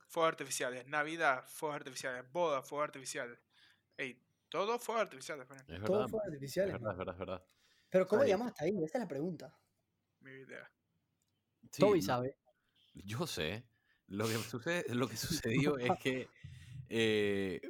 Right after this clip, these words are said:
Speaker 2: para el año mil doscientos, los chinos estaban usando cañones con cohetes,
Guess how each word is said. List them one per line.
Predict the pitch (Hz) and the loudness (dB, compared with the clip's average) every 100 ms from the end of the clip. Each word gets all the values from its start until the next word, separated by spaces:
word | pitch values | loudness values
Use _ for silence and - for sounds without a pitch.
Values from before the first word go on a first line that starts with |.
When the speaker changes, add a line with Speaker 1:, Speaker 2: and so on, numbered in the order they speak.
| 254 | -2
Speaker 2:
para | 147 | 2
el | 117 | 2
año | 143 170 | 2 0
mil | 156 151 | -2 -2
doscientos, | 147 - 156 87 71 71 - _ _ _ _ _ _ | -4 -6 -6 -8 -8 -12 -12 _ _ _ _ _ _
los | 107 | -2
chinos | - 165 170 | -2 -6 -6
estaban | 139 123 127 | -4 -2 -2
usando | 117 - 107 110 | -2 -4 -2 -2
cañones | 98 85 98 101 | -4 -4 -4 -4
con | - 82 | -8 -10
cohetes, | - 82 87 - - | -4 -2 -2 -6 -20